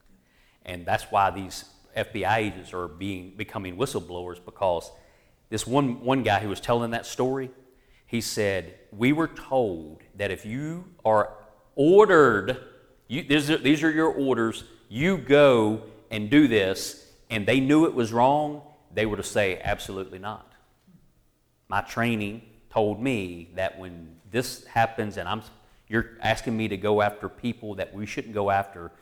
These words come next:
then I'm not supposed to do it." And they're not doing it, but many of them are. But there's some, and they're suffering for standing up for what's right. But we are told in James four seventeen, "Therefore,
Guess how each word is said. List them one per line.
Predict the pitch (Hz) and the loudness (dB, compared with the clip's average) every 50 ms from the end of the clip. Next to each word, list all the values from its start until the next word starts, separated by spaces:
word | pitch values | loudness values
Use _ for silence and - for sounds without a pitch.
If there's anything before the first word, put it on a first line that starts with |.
| _ _ _ _ _ _ _ - | _ _ _ _ _ _ _ -4
then | 92 101 95 98 | -2 0 0 0
I'm | 98 101 101 | 0 -2 -2
not | 98 85 - | -4 -4 -6
supposed | - - 98 90 - - | -6 -8 -10 -10 -10 -12
to | - 82 | -18 -14
do | 85 90 82 76 | -14 -14 -14 -14
it." | - - _ _ _ - - - - _ _ _ _ _ _ _ _ _ _ _ _ _ _ _ _ _ _ | -16 -20 _ _ _ -20 -20 -20 -20 _ _ _ _ _ _ _ _ _ _ _ _ _ _ _ _ _ _
And | 113 104 | -8 -6
they're | 98 98 | -4 -2
not | 101 101 87 95 | -2 -2 -2 -4
doing | 107 135 170 - | -6 -6 -6 -8
it, | - - - _ _ _ _ _ _ _ _ | -14 -18 -20 _ _ _ _ _ _ _ _
but | - 82 - 87 | -10 -10 -10 -12
many | 95 101 110 113 110 107 | -12 -12 -10 -6 -4 -2
of | 101 90 | -2 -2
them | 92 90 95 | -4 -8 -12
are. | 107 131 135 - - - _ _ _ _ _ _ _ _ _ _ _ _ _ _ _ _ - | -14 -14 -14 -16 -20 -20 _ _ _ _ _ _ _ _ _ _ _ _ _ _ _ _ -16
But | 92 85 | -14 -14
there's | - 95 87 - | -12 -12 -12 -6
some, | - 127 131 135 120 101 90 85 78 82 90 - _ _ _ - | -2 0 2 2 2 0 -4 -8 -12 -18 -20 -20 _ _ _ -20
and | 90 85 82 | -20 -14 -6
they're | 85 98 101 104 107 110 | -4 -2 -2 -2 -2 -4
suffering | - - - - 127 123 123 123 - 92 90 92 101 113 - - _ _ _ | -8 -8 -2 0 2 2 0 0 -4 -10 -10 -10 -12 -16 -18 -20 _ _ _
for | 98 92 | -14 -12
standing | - - - 92 92 95 101 104 107 | -10 -10 -8 -8 -8 -8 -8 -8 -8
up | 117 - - | -10 -10 -10
for | 107 104 | -8 -6
what's | 107 104 107 - | -6 -6 -6 -4
right. | 113 120 120 107 87 - - - - _ _ _ _ _ _ - | -2 -2 -2 -2 -2 -6 -12 -18 -20 _ _ _ _ _ _ -4
But | 120 127 143 110 95 - - - | 0 0 2 2 2 0 -2 -2
we | 113 127 139 | 0 2 2
are | 135 135 135 | 2 2 0
told | 135 - 139 143 165 143 101 90 92 92 95 | 0 0 0 0 0 0 -4 -6 -8 -8 -6
in | 104 107 110 | -6 -6 -6
James | 104 117 127 139 143 120 101 92 92 95 113 110 - - | -4 -4 -4 -2 -4 -4 -6 -8 -10 -12 -14 -14 -14 -16
four | - - - - 117 123 131 139 139 | -18 -6 -2 0 2 2 2 0 -2
seventeen, | - - 135 131 127 131 123 - - 151 147 139 120 101 92 90 87 | 0 0 2 2 2 0 -4 -8 -4 -2 0 0 0 -2 -4 -6 0
"Therefore, | 90 120 143 156 147 - - 101 95 92 90 92 92 - | 2 4 4 4 4 2 0 0 0 0 -2 -2 -4 -6